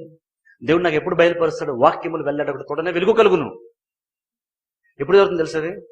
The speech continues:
నేను వాక్యం అంటున్నప్పుడే నాకు ఒక హృదయంలో కొన్ని విషయాలు గ్రహించగలుగుతాను. నువ్వు మామూలుగా నీ ఫ్యూచర్ నువ్వు ఎంత ఆలోచించినా నీకు విషయాలు అర్థం కావు, కానీ ఏ టైంలో నీకు ఏం చేయాలో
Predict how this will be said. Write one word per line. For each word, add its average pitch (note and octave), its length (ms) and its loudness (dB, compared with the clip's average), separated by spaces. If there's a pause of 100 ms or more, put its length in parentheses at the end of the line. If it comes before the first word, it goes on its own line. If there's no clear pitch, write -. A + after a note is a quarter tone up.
(560)
నేను C3+ 140 -4
వాక్యం D#3 280 0
అంటున్నప్పుడే C#3+ 440 -4
నాకు C#3 200 -4
ఒక B2 120 -12 (500)
హృదయంలో D3 280 -2
కొన్ని C3+ 180 -10
విషయాలు C3 240 -6
గ్రహించగలుగుతాను. B2+ 720 -8 (1900)
నువ్వు B2 200 -8
మామూలుగా D#3 400 0
నీ D3 120 -8
ఫ్యూచర్ D3+ 260 -10
నువ్వు C#3+ 160 -8
ఎంత D3+ 140 -10
ఆలోచించినా C3 420 -8
నీకు A#2+ 140 -10
విషయాలు C3 280 -8 (120)
అర్థం A#2+ 280 -8
కావు, F#2 240 -14 (640)
కానీ C#3+ 240 -12 (140)
ఏ C#3 140 -2
టైంలో C#3+ 260 -6
నీకు B2+ 180 -6
ఏం C#3+ 100 -2
చేయాలో A#2+ 380 -6